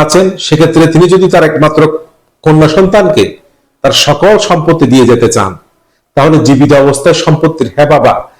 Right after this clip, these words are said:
দান করে যেতে পারেন। তবে এই দান করতে হবে যথাযথ উপায়ে এবং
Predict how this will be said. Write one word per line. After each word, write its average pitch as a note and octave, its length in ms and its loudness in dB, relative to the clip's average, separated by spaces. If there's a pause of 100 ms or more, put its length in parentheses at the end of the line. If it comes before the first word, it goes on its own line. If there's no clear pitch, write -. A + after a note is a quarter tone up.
(200)
দান C3+ 200 0 (100)
করে B2 220 2
যেতে A2 180 0
পারেন। F2+ 280 -6 (1120)
তবে F3+ 140 2 (120)
এই F3 100 4
দান F3+ 160 2 (100)
করতে F3 240 0
হবে A3 240 2
যথাযথ F#3 400 2 (120)
উপায়ে C#3+ 260 0 (160)
এবং D#3 120 2